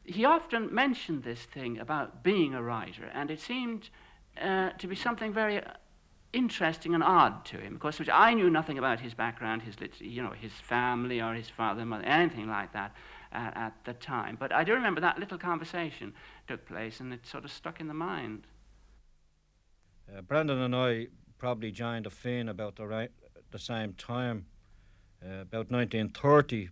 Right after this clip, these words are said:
Speaker 2: but, uh, I was on the south side and we'd a hall in Grand Canal Street, whereas Brandon's hall would have been, uh, the old Hardwick Hall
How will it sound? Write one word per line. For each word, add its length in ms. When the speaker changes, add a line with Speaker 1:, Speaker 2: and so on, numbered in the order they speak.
Speaker 2:
but, 240
uh, 180
I 40
was 140
on 120
the 80
south 380
side 380
and 100
we'd 140
a 60
hall 320
in 200
Grand 320
Canal 380
Street, 440
whereas 280
Brandon's 580
hall 300
would 180
have 140
been, 320
uh, 220
the 120
old 220
Hardwick 520
Hall 380